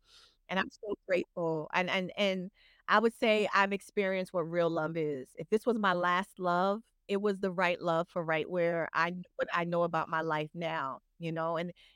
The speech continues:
and love is, is all, is different for everybody, how they define it, but it's the right fit. It's, it, we, we match, we match. And I think everyone should have that at least once in their life.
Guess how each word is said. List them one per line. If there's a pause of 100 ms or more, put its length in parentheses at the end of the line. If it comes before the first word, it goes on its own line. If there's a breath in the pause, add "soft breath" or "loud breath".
and
love
is, (180)
is
all,
is
different
for
everybody,
how
they
define
it, (280)
but
it's
the
right (140)
fit. (240)
It's,
it,
we,
we
match, (220)
we
match. (360)
And
I
think
everyone
should
have
that
at
least
once
in
their
life.